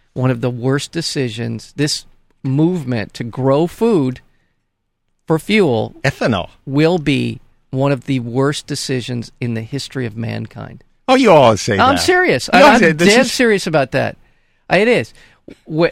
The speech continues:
Speaker 1: wh-, wh-, <laughs> I'm just telling you. This,
Speaker 2: I've heard
Speaker 1: they're
Speaker 2: the worst
Speaker 1: chopping
Speaker 2: decision
Speaker 1: down
Speaker 2: in the history of
Speaker 1: No, I'm,
Speaker 2: mankind.
Speaker 1: you have
Speaker 2: How many
Speaker 1: not. I
Speaker 2: times
Speaker 1: don't
Speaker 2: have I
Speaker 1: say
Speaker 2: heard
Speaker 1: that.
Speaker 2: that in
Speaker 1: You,
Speaker 2: my
Speaker 1: uh,
Speaker 2: life?
Speaker 1: you do not hear me say that very often. At least not more
Speaker 2: Once
Speaker 1: than
Speaker 2: a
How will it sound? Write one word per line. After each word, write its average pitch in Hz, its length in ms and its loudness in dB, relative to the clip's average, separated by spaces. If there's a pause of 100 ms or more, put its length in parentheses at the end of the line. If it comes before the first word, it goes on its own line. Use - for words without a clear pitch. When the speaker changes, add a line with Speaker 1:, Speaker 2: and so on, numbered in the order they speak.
(160)
Speaker 1:
wh-, 165 260 -4 (220)
wh-, - 280 -4 (120)
<laughs> - 60 -20
I'm - 140 -20
just - 240 -6
telling 165 320 0
you. 110 160 -4 (420)
This, 196 180 4
Speaker 2:
I've 202 80 2
heard 185 180 4
Speaker 1:
they're 180 160 4
Speaker 2:
the - 160 0
worst - 0 -
Speaker 1:
chopping 190 320 6
Speaker 2:
decision 175 480 6
Speaker 1:
down - 20 2
Speaker 2:
in 143 140 4
the 139 80 2
history 143 300 -2
of 131 40 6
Speaker 1:
No, - 40 4
I'm, 135 260 4
Speaker 2:
mankind. 120 220 2
Speaker 1:
you 277 140 2
have 220 140 4
Speaker 2:
How 190 80 8
many 214 180 6
Speaker 1:
not. 175 120 4
I 170 100 6
Speaker 2:
times - 120 4
Speaker 1:
don't 247 80 2
Speaker 2:
have 143 100 8
I 139 60 6
Speaker 1:
say 139 80 6
Speaker 2:
heard 147 100 6
Speaker 1:
that. 156 40 4 (160)
Speaker 2:
that - 20 4
in 123 60 4
Speaker 1:
You, - 60 4
Speaker 2:
my 113 100 6
Speaker 1:
uh, 110 60 0
Speaker 2:
life? 107 200 0
Speaker 1:
you 214 200 2
do 196 180 -2
not 147 240 0
hear 131 180 -6
me 113 160 -6
say 110 200 -8
that 98 200 -6 (180)
very 107 240 -4
often. 98 420 -8 (320)
At 160 80 -4
least 160 280 -2 (640)
not - 140 -6
more 123 120 -2
Speaker 2:
Once 175 220 4
Speaker 1:
than 131 140 2
Speaker 2:
a - 20 2